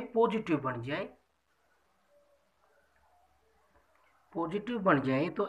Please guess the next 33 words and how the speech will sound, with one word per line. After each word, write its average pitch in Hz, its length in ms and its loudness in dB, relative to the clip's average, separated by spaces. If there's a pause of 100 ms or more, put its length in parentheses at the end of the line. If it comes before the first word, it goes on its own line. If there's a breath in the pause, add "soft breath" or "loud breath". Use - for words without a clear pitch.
X 220 180 -2
की 190 120 -4
value 170 260 2
क्या - 160 6
आएगी, 151 300 6
real 226 320 8
आएगी। 120 400 6 (320 loud breath)
और 190 140 10
X 240 200 6
की 226 100 0
value 214 220 10
हमें 220 160 10
real 233 320 6
ही 180 100 2
चाहिए 139 300 4
क्योंकि 160 300 -2
domain 151 380 6
में 214 160 2 (220)
R 147 240 10
minus, 139 420 2 (440 soft breath)
ये 208 200 2
देख 214 220 6
लेंगे 170 260 6
क्या 180 200 4
इनके 180 300 2
लिए 165 120 6 (100)
possible 151 400 4
है 139 140 4
क्या 143 320 6
Y 139 160 4
की 135 120 -4
कोई 135 200 0
value। 127 380 -6